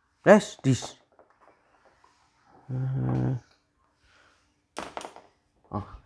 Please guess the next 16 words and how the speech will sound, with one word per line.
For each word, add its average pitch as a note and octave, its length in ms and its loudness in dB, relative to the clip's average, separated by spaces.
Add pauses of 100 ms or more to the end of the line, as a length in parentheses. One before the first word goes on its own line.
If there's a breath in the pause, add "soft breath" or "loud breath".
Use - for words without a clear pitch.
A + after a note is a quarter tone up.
sebentar F#2+ 240 -2
ya. B2+ 240 2 (2250 soft breath)
Sebenarnya B2 240 4
saya C#3+ 160 10
juga A2 400 8
hari G#2+ 240 8
ini C3 80 6
ada G2+ 160 4
kelas A2+ 400 4
untuk, A2 400 6
eh, F#2+ 560 12 (480 soft breath)
kelas G2+ 240 2
meeting A#2+ 400 4
ya - 80 2
dengan F#2+ 640 4 (160)
warga F#2 960 6